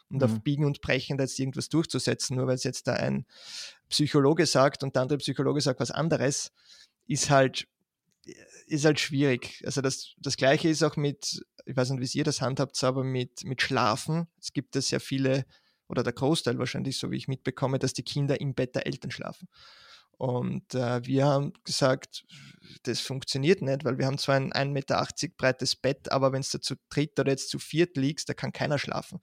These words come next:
Speaker 1: Und ich kenn's oft von, von anderen Familien, wo dann der Vater halt sagt, na, er braucht aber seinen Schlaf, er muss arbeiten gehen und der wandert dann halt ins Wohnzimmer aus oder auf eine Matratze oder so. Ähm, wir haben gesagt, eigentlich wollen wir diese, diese Privatsphäre für uns als Paar auch, weil's eben wichtig ist. Und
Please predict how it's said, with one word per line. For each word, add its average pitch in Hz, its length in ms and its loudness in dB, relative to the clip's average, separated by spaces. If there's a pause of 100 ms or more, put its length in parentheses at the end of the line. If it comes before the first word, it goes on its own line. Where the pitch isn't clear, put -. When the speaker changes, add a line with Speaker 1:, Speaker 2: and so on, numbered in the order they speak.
(500)
Speaker 1:
Und 120 120 -8
ich 127 140 -8
kenn's 135 260 0
oft 135 180 2
von, 135 280 -2 (280)
von 135 180 -2
anderen 135 260 2
Familien, 143 480 2
wo 143 80 6
dann 143 120 4
der 143 100 6
Vater 131 340 4
halt 139 100 0
sagt, 139 220 -2
na, 135 60 0
er 135 60 2
braucht 147 300 4
aber 127 140 2
seinen 139 200 -2
Schlaf, 139 300 2
er 135 80 4
muss 131 160 -2
arbeiten 143 380 2
gehen 139 240 -2
und 131 180 -6
der 135 240 0
wandert 135 340 0
dann 135 140 0
halt 139 140 -2
ins 135 180 -6
Wohnzimmer 139 440 2
aus 135 200 2
oder 131 200 0
auf 131 100 -8
eine 131 80 -4
Matratze - 420 -4
oder - 140 -4
so. - 200 -4 (560)
Ähm, 131 360 0
wir 139 80 0
haben 151 80 0
gesagt, - 340 0 (280)
eigentlich 151 420 4
wollen 170 160 8
wir 214 80 8
diese, 151 420 2 (140)
diese 143 160 -4
Privatsphäre 139 680 2
für - 160 -6
uns 165 180 2
als 139 160 -4
Paar - 380 6
auch, 131 180 2
weil's 127 120 -4
eben 131 140 -2
wichtig 147 320 -4
ist. - 300 -2 (360)
Und 135 540 2